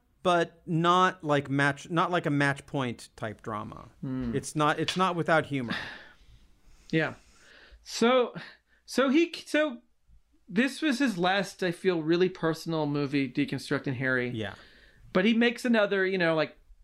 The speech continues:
Speaker 2: eighty movies <laughs> after, after this. And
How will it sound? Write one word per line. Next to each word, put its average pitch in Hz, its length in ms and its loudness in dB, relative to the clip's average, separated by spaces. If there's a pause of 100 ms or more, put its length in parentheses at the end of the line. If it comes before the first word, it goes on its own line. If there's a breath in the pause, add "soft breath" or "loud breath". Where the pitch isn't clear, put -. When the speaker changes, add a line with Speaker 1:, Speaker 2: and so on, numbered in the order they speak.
(100)
Speaker 2:
eighty 180 300 2
movies 170 680 2 (360)
<laughs> - 280 -14
after, 214 520 -6 (100)
after 196 300 -2
this. - 580 -6 (640 loud breath)
And 220 360 2